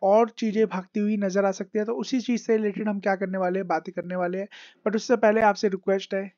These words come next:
कि आप हमारे चैनल I Am Small Cap Investor को सब्सक्राइब, बेल आइकन को हिट, all की नोटिफिकेशन को on करें। बाइंग सेलिंग की रिकमेंडेशन है नहीं, अपने फाइनेंशियल एडवाइजर खुद की स्टडी करो, चीज़ों को सीखे, सीखेंगे पैसा बनेगा, सीखेंगे, अ, अ, तो यहाँ पर,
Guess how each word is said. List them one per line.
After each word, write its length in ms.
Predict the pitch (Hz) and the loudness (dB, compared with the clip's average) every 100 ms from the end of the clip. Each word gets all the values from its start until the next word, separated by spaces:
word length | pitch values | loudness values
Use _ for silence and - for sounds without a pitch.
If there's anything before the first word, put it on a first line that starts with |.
| _ _ - | _ _ -2
कि 80 | |
आप 200 | 214 185 190 | 0 0 -2
हमारे 260 | 180 175 | -4 -4
चैनल 380 | 180 185 175 190 - | -4 -4 -2 -4 -2
I 60 | 175 170 | 2 2
Am 100 | 180 | 0
Small 320 | - 196 202 | -4 0 2
Cap 220 | 196 196 | 2 0
Investor 440 | 196 185 190 - 180 | 0 0 -2 -4 -2
को 200 | 185 202 - - - | -2 -4 -8 -20 -6
सब्सक्राइब, 680 | - 233 - - 214 202 185 | 0 0 -2 4 8 8 8
बेल 140 | 190 | 6
आइकन 200 | 185 185 | 6 2
को 100 | 185 | 0
हिट, 180 | 185 180 | 2 4
all 100 | 175 | 2
की 100 | 170 | 2
नोटिफिकेशन 600 | 170 180 180 208 202 226 | -6 -10 -2 0 0 0
को 160 | 220 214 | 2 0
on 100 | 202 | 0
करें। 220 | 208 214 - - _ 180 | -2 -2 -6 -20 _ 2
बाइंग 380 | 175 226 240 | 6 6 4
सेलिंग 340 | 233 226 196 196 | 0 0 0 0
की 100 | 208 | -2
रिकमेंडेशन 800 | 196 196 190 185 180 175 180 175 | -2 -4 -4 -2 -2 -4 -6 -4
है 280 | 175 208 220 | 0 2 2
नहीं, 280 | 220 220 226 | 0 -2 -4
अपने 200 | 196 196 | -4 -8
फाइनेंशियल 480 | 196 185 185 190 185 | -6 -6 -6 -6 -4
एडवाइजर 320 | 180 180 185 | -4 -4 -6
खुद 180 | 180 - | -10 -14
की 120 | 180 | -14
स्टडी 300 | - 226 226 | -8 -6 -6
करो, 200 | 277 339 | -6 -8
चीज़ों 320 | - 269 262 | -4 0 0
को 80 | 262 | 0
सीखे, 460 | - 233 - 202 185 _ _ - | 0 0 2 -2 -4 _ _ -6
सीखेंगे 640 | - 269 285 262 269 269 262 | 2 4 4 2 2 2 2
पैसा 240 | 202 185 208 | 0 0 0
बनेगा, 440 | 208 214 208 220 | 0 -2 0 -2
सीखेंगे, 600 | 214 240 233 240 226 233 | -2 -4 -2 -2 2 2
अ, 640 | 233 _ - 196 185 185 - - - - | 2 _ -2 0 2 0 -6 -20 -10 0
अ, 100 | 196 | 0
तो 180 | 196 220 | 4 2
यहाँ 200 | 202 196 | 4 2
पर, 280 | 208 208 | 4 2